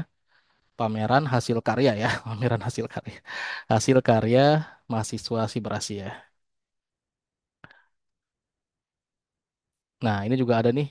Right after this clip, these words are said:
yang dari channel saya. Eh, tapi saya nggak terlalu lama ya, saya nggak terlalu lama untuk ngerekordnya, cuma yang di depan aja pada saat masuk breakout room itu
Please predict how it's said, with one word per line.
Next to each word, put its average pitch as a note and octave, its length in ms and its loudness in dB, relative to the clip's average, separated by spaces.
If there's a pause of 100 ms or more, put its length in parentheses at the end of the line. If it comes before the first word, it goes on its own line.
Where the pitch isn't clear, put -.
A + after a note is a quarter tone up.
(100)
yang A2 160 -2
dari A2 140 0 (160)
channel A2 320 0
saya. G#2+ 180 0 (840)
Eh, G#2 160 -8 (160)
tapi A2 220 -4
saya C3 200 2
nggak A2+ 240 -2
terlalu G#2 340 -2 (560)
lama D3 200 2 (140)
ya, C3+ 60 2 (240)
saya A2 200 -6
nggak A#2 140 -4
terlalu G#2+ 280 -6
lama G#2 180 -6 (120)
untuk G#2+ 260 -10 (580)
ngerekordnya, A#2+ 540 0 (440)
cuma A2 220 -2 (180)
yang A2 140 -2
di A#2 100 0
depan A2 220 0 (100)
aja G#2 180 -2 (140)
pada G#2+ 180 -2
saat G#2+ 200 -4
masuk A2+ 240 -4
breakout A#2 400 -4
room C#3+ 140 2 (120)
itu - 120 -6